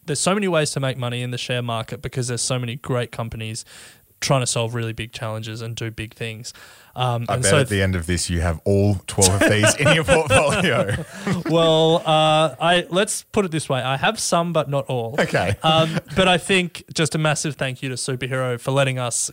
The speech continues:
Speaker 1: go deep on these twelve companies. Uh, you can check out all of them and more on their platform. Um, and excited for twenty twenty-two for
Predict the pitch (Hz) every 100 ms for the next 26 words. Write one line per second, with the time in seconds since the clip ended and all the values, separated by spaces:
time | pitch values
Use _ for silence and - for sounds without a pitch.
0 | - 131 127 156 185 165 143 139 - 143
1 | 127 - 135 131 131 131 - - - -
2 | - 123 117 135 131 135 - 156 139 139
3 | 127 120 - - 170 165 156 127 143 135
4 | 127 127 120 120 120 120 120 117 - 123
5 | - 123 120 120 - - - _ - 123
6 | 117 117 113 131 123 - 135 127 127 135
7 | 143 131 - 127 123 - 131 127 - 127
8 | 123 120